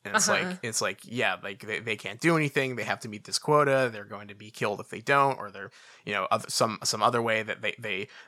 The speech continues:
Speaker 1: they are being coerced into,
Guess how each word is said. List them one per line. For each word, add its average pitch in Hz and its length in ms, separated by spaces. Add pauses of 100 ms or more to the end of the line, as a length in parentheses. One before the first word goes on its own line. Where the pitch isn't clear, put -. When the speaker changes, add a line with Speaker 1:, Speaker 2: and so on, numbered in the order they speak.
Speaker 1:
they 113 100
are 101 80
being 127 520 (260)
coerced 120 680
into, 113 400